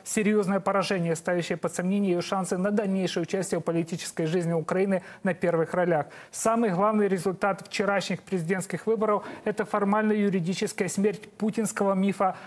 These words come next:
о так называемом расколе Украины на западно-центральную и юго-восточную части, на западенцев и русскоязычных, на бандеровщину и Новороссию. Эти, это похороны путинского плана по разделу Украины.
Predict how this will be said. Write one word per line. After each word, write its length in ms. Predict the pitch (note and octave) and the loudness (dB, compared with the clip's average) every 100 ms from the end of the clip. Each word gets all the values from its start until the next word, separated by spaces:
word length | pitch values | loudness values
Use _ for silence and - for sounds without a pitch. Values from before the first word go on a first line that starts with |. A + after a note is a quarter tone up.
| - | -6
о 80 | F3+ | -2
так 240 | A3 G#3+ | -2 0
называемом 580 | G3+ E3+ F3+ G3+ G3+ F#3 | 0 2 2 2 2 2
расколе 420 | F#3 - G3+ G3 | -2 0 0 2
Украины 500 | G3 F#3+ F#3+ G#3 G3 | 2 2 0 2 2
на 140 | F3+ F3+ | 2 0
западно-центральную 1000 | - F#3+ F3 E3+ F3+ E3+ G#3 G#3 F#3+ - | 0 0 -2 -2 -2 0 2 2 0 -2
и 60 | F#3 | 0
юго-восточную 840 | F#3 E3 E3+ D#3+ G#3 - F#3 F#3 | 2 2 0 0 -2 -2 -2 -2
части, 480 | F3+ G3 E3 - D3+ - - - | 0 0 0 -2 -4 -4 -8 0
на 140 | G3 | 2
западенцев 680 | F#3+ G3+ G3 G#3 A#3 A3+ A3 G3+ | 2 0 0 0 0 0 0 0
и 60 | |
русскоязычных, 840 | G3+ G3 - G3 F3+ G3 - D3+ - - - | 0 0 0 0 2 0 0 -4 -4 -12 -4
на 120 | G3 | 0
бандеровщину 840 | F3+ G#3 F3 A3+ A3 G3+ A3+ G3 F#3+ | 2 2 2 2 2 0 -2 -2 0
и 80 | G3+ | 0
Новороссию. 680 | G3 G3 G3 E3+ - D3+ C#3+ - - - | 0 2 2 0 -2 -4 -4 -10 -10 -2
Эти, 280 | G3 G#3+ F#3 - | -2 -2 -6 -4
это 220 | G3 G3 | -2 -2
похороны 680 | G3 A#3+ - G#3+ G#3+ G3+ F#3+ - - | -2 -2 0 0 0 0 0 -4 -8
путинского 520 | A#3 G#3 F#3 - F3 F3 | -4 -2 -2 0 0 2
плана 320 | G#3 A3 G#3+ | 2 2 0
по 120 | G3 | 0
разделу 400 | E3+ D3+ F#3 F#3+ | 0 2 0 0
Украины. 540 | E3+ F3+ F3 E3 D3 | 0 0 2 0 -2